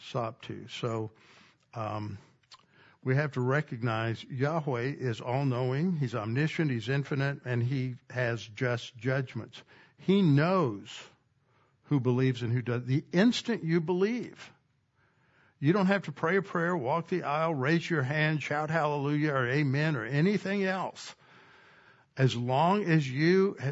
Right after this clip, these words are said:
say, "That's right, I, I believe that, I trust Jesus." Now, you may go through several times in your life when you hear the gospel and remind God, "You remember?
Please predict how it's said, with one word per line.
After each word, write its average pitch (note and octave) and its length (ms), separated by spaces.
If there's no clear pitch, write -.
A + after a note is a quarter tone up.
say, B2+ 140
"That's F3 300
right, G3 300
I, D#3+ 120
I D#3 140
believe G#3+ 340
that, A2 200
I D3+ 120
trust G3+ 400
Jesus." - 400
Now, C#3 60
you C#3+ 200
may D#3 160
go C#3+ 180
through C3+ 220
several B2 300
times B2+ 380
in A#2+ 80
your A2 140
life D3+ 280
when C#3 100
you A#2+ 40
hear A#2 180
the A2+ 120
gospel A2+ 440
and A#2 140
remind C#3+ 340
God, G#2+ 240
"You C3+ 100
remember? G3+ 440